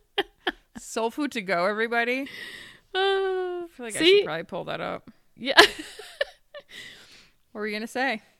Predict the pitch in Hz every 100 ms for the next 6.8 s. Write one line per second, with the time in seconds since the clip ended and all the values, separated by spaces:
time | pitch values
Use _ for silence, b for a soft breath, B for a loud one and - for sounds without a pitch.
0 | _ _ _ _ _ - 466 262 262 339
1 | 285 262 - 214 214 277 - 240 202 -
2 | 294 185 170 190 208 208 196 190 - -
3 | _ _ _ _ _ - 233 - 190 175
4 | 190 175 - - 240 - 202 - 208 214
5 | - - - 147 - 156 151 147 143 _
6 | 170 - - 214 185 - - -